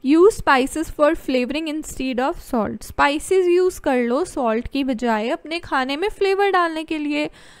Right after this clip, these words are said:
गार्लिक या अनियन पाउडर यूज़ कर लो फ्लेवर्ड सॉल्ट्स के बदले, जैसे कि गार्लिक सॉल्ट या अनियन सॉल्ट। अब हम बात करते हैं थायमिन के बारे में।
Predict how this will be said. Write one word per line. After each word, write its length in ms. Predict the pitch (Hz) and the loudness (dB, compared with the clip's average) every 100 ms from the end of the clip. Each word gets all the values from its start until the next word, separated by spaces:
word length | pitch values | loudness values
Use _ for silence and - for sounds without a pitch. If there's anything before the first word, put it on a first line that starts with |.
| - 247 | -14 -2
गार्लिक 580 | 269 247 247 262 330 349 | 4 6 4 2 -2 -2
या 120 | 330 | -2
अनियन 440 | - 262 269 330 | -2 -4 -4 -4
पाउडर 380 | 302 262 220 247 | 0 2 4 4
यूज़ 380 | 339 349 349 - | 6 6 4 2
कर 180 | 277 233 | 0 2
लो 220 | 233 294 | 2 0
फ्लेवर्ड 480 | - 262 233 254 294 | -2 -4 -2 -2 -4
सॉल्ट्स 520 | - 226 208 220 - _ _ - | 0 2 2 -2 -12 _ _ -6
के 100 | 262 | 0
बदले, 440 | 247 202 233 262 466 - - - | 0 -2 -2 -2 -2 -8 -20 -12
जैसे 180 | 262 294 | -6 -6
कि 140 | - 269 | -6 -2
गार्लिक 520 | 269 226 240 262 254 | 2 2 2 0 -2
सॉल्ट 380 | - 254 247 262 | -4 0 0 0
या 120 | 392 | 0
अनियन 480 | 392 294 254 226 226 | 0 0 2 2 0
सॉल्ट। 420 | - 220 - - - - - | -2 -6 -6 -12 -16 -20 -8
अब 140 | - 339 | -2 2
हम 160 | 427 | 4
बात 220 | 381 330 - | 4 4 2
करते 320 | 294 277 277 | -4 -4 -6
हैं 120 | 330 | -4
थायमिन 520 | 320 302 233 220 220 | 0 0 0 -2 -2
के 100 | 220 | -2
बारे 260 | 220 214 220 | -2 0 -2
में। 280 | 214 214 | -4 -6